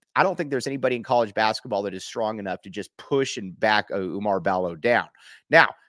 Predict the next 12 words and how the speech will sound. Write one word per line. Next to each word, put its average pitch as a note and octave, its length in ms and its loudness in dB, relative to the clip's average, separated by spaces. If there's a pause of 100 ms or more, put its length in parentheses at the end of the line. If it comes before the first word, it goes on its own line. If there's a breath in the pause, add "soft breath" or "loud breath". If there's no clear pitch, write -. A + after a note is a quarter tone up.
it's - 100 -14
gonna D#3+ 140 -2
be C#3+ 80 0
fascinating C#3+ 560 2
to A2 40 -12
see F3 200 -4
in E3 80 -4
that D3+ 180 2
game D#3 220 0
what C#3 180 4
happens, E3+ 480 4
because D#3+ 420 0